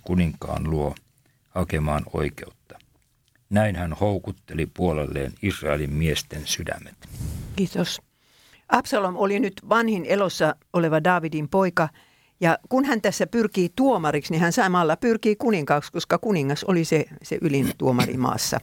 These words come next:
Speaker 2: Minkä vaikutuksen Absalomin käytös teki Tavikseen, joka oli menossa kuninkaan puheille?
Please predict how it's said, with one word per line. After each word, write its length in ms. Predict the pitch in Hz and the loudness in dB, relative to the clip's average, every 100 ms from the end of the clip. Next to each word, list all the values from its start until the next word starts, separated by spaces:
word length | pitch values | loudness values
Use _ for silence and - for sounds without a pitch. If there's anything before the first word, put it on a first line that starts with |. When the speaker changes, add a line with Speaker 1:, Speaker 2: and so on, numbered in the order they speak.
| _ _ _ _ _ _ _ _ _ _ _ _ _ _ - | _ _ _ _ _ _ _ _ _ _ _ _ _ _ 0
Speaker 2:
Minkä 400 | 220 285 269 202 | 4 4 2 2
vaikutuksen 640 | 208 220 208 180 - 165 | 2 -2 -4 -6 -2 0
Absalomin 560 | 156 202 - 175 165 156 | 2 2 0 0 0 2
käytös 400 | 175 165 156 - | 2 2 -2 -6
teki 280 | 160 156 139 | -4 -2 2
Tavikseen, 760 | 202 196 196 - - 156 143 - | 2 2 -2 -6 -2 0 -2 0
joka 260 | 151 165 | 2 2
oli 180 | 143 160 | 2 0
menossa 420 | 165 165 156 - 147 | 0 0 0 -2 -2
kuninkaan 520 | 185 180 147 135 131 - | 0 2 2 2 0 0
puheille? 480 | 160 165 139 135 | 2 2 2 0